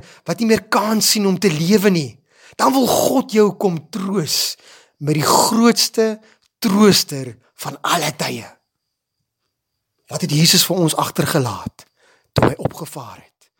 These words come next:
Hy het vir my en jou die Heilige Gees nagelaat. Die grootste trooster.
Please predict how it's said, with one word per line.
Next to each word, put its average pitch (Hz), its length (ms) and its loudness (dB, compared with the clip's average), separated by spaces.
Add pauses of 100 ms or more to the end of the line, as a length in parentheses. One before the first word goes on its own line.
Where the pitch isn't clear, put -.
(280)
Hy 131 100 -12
het - 100 -4
vir 143 160 -2
my 127 100 0 (120)
en 156 100 0
jou 127 180 0 (460)
die 127 80 -2
Heilige 147 400 0
Gees - 580 -8 (320)
nagelaat. 110 760 -12 (360)
Die 180 100 6
grootste 190 800 0 (260)
trooster. 160 600 -4